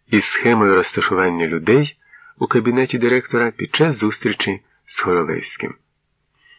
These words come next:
Поклав перед Ситником, попередньо позначивши хрестиком його місце. "Ви сиділи тут?" тицнув пальцем Ситник довго дивився на папірець, нарешті підвів очі на капітана.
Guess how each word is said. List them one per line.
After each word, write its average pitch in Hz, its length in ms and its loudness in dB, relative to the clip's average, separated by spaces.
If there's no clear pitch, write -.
Поклав 87 360 0
перед 101 260 -2
Ситником, 139 580 -2
попередньо 160 500 2
позначивши 143 600 2
хрестиком - 560 -2
його 90 220 -2
місце. 82 500 -8
"Ви 113 200 4
сиділи 92 400 2
тут?" 139 240 0
тицнув 123 440 0
пальцем 117 520 -2
Ситник 135 600 0
довго 110 340 2
дивився 90 640 -2
на 139 120 -2
папірець, 139 720 0
нарешті 113 600 0
підвів 107 600 -2
очі 90 320 0
на 87 120 -2
капітана. 85 760 -2